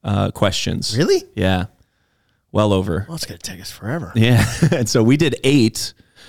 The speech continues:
Speaker 1: We kind of grouped them together, frequent, most frequently asked ones, and we did sermons on them over the summer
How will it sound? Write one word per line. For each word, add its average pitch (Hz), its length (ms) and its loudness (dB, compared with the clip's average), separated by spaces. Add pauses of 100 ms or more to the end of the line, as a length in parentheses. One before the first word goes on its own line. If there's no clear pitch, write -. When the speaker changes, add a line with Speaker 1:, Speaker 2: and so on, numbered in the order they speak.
(200)
Speaker 1:
We 165 80 2
kind 226 140 0
of 139 400 -8
grouped 170 240 2
them 165 100 2
together, 131 380 2
frequent, 131 420 0
most 127 260 2
frequently 120 380 2
asked 107 220 0
ones, 104 320 2
and 104 80 4
we 107 60 4
did 104 140 0
sermons 107 360 0
on 104 120 2
them 107 140 2
over 104 140 0
the 110 80 -4
summer 98 440 0